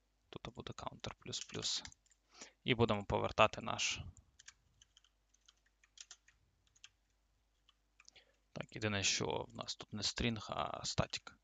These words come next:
Тип повернення може бути тільки один. А, перевіряємо нашу програму. Так, ми знову пишемо R дорівнює remove add. Передаємо.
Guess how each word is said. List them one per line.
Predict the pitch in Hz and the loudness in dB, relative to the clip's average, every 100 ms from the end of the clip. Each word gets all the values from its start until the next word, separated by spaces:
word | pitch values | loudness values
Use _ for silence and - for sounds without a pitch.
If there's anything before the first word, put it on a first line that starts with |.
| - - - - - - | -20 -18 -14 -12 -12 -4
Тип | - - | 0 2
повернення | 110 104 101 104 | 4 6 6 4
може | 107 107 | -4 -4
бути | 107 - | -4 -6
тільки | - - - 101 | -6 -6 -4 -4
один. | - - - - - - - _ - | -4 -6 -10 -14 -14 -14 -20 _ 0
А, | 127 101 95 | 10 10 10
перевіряємо | 98 123 135 139 120 | 6 4 8 10 10
нашу | 107 - 113 | 10 4 4
програму. | 113 107 147 202 220 196 _ _ | 4 10 10 10 6 -2 _ _
Так, | - - - | -6 -4 -4
ми | |
знову | 95 104 98 | -2 -2 -2
пишемо | 104 - 113 110 107 - - _ _ - | -2 -2 -4 -8 -12 -14 -20 _ _ -6
R | - 139 139 131 110 - - | 4 8 8 4 -6 -14 -14
дорівнює | - 113 113 110 107 95 95 - - - - _ _ _ _ _ _ _ _ - - | -6 -2 -2 -2 -6 -4 -4 -6 -12 -18 -20 _ _ _ _ _ _ _ _ -20 -8
remove | 107 104 101 104 110 - | -4 0 0 0 -2 0
add. | 139 131 - - - - - _ _ _ _ _ - - - _ - - _ - - | 4 4 4 -6 -8 -8 -20 _ _ _ _ _ -20 -20 -20 _ -20 -20 _ -20 -4
Передаємо. | 101 98 98 101 110 123 107 90 - | -2 0 0 4 6 6 4 0 -2